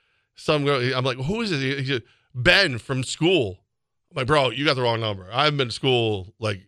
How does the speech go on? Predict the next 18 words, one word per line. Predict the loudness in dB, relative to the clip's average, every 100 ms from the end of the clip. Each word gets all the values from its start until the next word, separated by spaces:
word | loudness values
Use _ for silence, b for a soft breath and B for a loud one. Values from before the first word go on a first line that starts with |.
| _ _ _ -4
it's | -2 2
been | 4
a | 4
minute, | 2 0 -2 -6
and | -4 -2
I'm | 0
a |
dude." | 2 2 2 -4 -10 _ _ _ _ _ _ _
And | -2
he's | -2
like, | -2 -6 _ _ _ _
I'm | 0
like, | 2 0 -6
"Who | -4 -2
do | -2
you," | -2
he's | 0 2
like, | 0